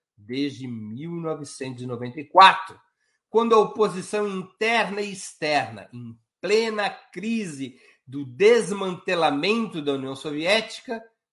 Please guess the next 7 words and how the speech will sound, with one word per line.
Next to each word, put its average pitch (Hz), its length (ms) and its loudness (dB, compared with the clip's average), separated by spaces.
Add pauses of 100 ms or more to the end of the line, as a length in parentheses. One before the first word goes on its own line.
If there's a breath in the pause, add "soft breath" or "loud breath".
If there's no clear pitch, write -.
(200)
também 254 580 4
animou 165 420 0
uma 165 160 0
onda 147 320 -2
de 156 120 -10
protestos, - 840 -8 (320)
esvaziada 151 1000 0